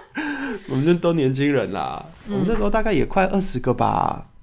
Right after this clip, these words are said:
Speaker 1: 哦，那蛮多人啊。
Speaker 2: 对啊。
Speaker 1: 哎，那你们民宿有满吗？
Speaker 2: 爆满。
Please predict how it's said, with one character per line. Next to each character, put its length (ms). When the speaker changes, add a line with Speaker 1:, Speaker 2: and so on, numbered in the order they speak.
Speaker 1:
哦， 100
那 120
蛮 140
多 200
人 200
啊。 300
Speaker 2:
对 160
啊。 280
Speaker 1:
哎， 100
那 80
你 80
们 120
民 140
宿 200
有 160
满 180
吗？ 120
Speaker 2:
爆 200
满。 200